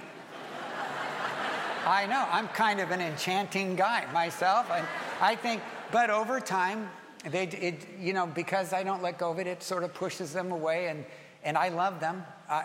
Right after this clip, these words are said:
I love them, and I, I still, but they just don't choose to be around me as a result.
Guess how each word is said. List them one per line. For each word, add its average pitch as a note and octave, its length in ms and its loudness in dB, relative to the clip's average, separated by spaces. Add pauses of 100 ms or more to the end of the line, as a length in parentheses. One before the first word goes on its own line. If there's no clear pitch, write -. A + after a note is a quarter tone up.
I D#3+ 160 0
love D#3+ 320 0
them, G3 280 -4
and D3+ 160 -2
I, C#3+ 260 -2
I C#3 120 -2
still, F3+ 320 -4
but D3+ 160 -2
they D#3+ 120 -4
just D#3 280 -6
don't D#3 280 -4 (440)
choose D3 300 -6
to D#3+ 80 -8
be D#3+ 140 -2
around G3 340 -4
me A2+ 120 -8
as A#2+ 180 -6
a B2+ 60 -10
result. A#2 440 -8